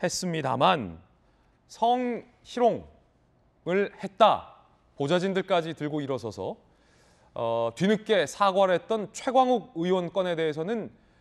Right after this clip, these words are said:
십오 일이 넘도록 아무런 결정도 내리지 않고 있습니다.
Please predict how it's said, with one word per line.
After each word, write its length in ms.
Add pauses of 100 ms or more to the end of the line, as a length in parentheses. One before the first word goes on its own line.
(340)
십오 480
일이 160
넘도록 760
아무런 360
결정도 500
내리지 440
않고 600
있습니다. 400